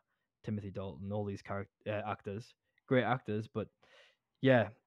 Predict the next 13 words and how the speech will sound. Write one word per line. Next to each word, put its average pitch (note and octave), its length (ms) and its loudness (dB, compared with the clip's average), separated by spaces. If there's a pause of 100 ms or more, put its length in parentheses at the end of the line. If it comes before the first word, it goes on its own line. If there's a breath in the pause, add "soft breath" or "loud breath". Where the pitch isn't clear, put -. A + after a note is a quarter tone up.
there's C3+ 200 0
never D3+ 200 8
been B2+ 200 4
a C3 60 6
one A#2+ 320 2
like A2+ 240 0
Daniel G#2+ 280 -2
Craig A#2+ 320 0
because A#2 400 -4
he B2 80 -4
has A#2 240 0
this, A#2 220 -4
like, G2 320 -8